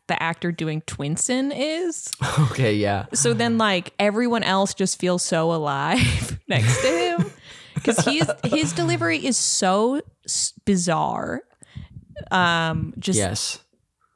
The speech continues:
Speaker 1: Yeah, we would just, like, say Twinsen lines to each other. Uh,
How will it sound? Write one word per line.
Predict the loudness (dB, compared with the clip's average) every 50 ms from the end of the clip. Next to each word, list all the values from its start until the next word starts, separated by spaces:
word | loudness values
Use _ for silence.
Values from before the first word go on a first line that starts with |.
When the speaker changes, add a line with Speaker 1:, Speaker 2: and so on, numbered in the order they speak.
| _ _ _ _ _ _ -20 -20 _ _ _ -6 -2
Speaker 1:
Yeah, | 0 2 2 0 0 -2
we | -2 0 2 2
would | 2 2 2 0 0 -2 -6 -4
just, | 0 0 0 2 2
like, | 2 0 0 0
say | 0 0 2 2 2 2 2
Twinsen | 0 -2 -4 -4 -2 -2 -2 -2 -2 -2 -2
lines | -2 -2 -4 -4 -4 -6 -6 -6 -6 -6 -6 -6 -8 -12 _ _ -4
to | -4 -2
each | -2 -2 -4 -4
other. | -4 -4 -4 -6 -6 -6 -6 -8 -10 -12 _ _ -4
Uh, | -2 -2 -2 -4 -6 -8 -8